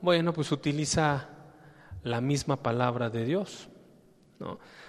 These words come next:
La, la misma Biblia dice en Efesios cinco veintiséis que es l-, la palabra hace lavamiento por agua, o sea, la Biblia viene a ser como esa agua que limpia, ¿no? Que, que, que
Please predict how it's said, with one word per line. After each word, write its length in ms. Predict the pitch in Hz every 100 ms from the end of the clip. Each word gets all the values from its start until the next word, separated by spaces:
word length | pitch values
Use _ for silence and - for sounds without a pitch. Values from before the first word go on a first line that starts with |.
| -
La, 200 | 127 127
la 240 | 190 123 123
misma 400 | 143 156 180 180
Biblia 600 | 196 185 180 180 220 - - - - - - - -
dice 240 | 143 147
en 80 | 175
Efesios 380 | 139 165 156 160
cinco 280 | 175 165 165
veintiséis 680 | 156 143 151 - 160 160 -
que 160 | -
es 480 | 151 - - - - - - - _ _ _ -
l-, 400 | 123 127 131 123
la 180 | 123 -
palabra 460 | 139 147 151 156 151
hace 180 | -
lavamiento 680 | 151 135 123 135 139 139 139
por 160 | 131 127
agua, 280 | 175 151 120
o 60 |
sea, 220 | - 139 131 - - - - - -
la 160 | 127 123
Biblia 280 | 165 170
viene 220 | 160 170 170
a 60 |
ser 260 | - 170 165
como 340 | 175 156 135
esa 320 | 156 - 165
agua 360 | 156 151 156 -
que 100 | 131
limpia, 560 | 127 165 170 - 135 117
¿no? 160 | 151 - - - - - - - - _ - - _
Que, 320 | - 120 123
que, 200 | 135 120
que 580 | - 127 123 117 117 123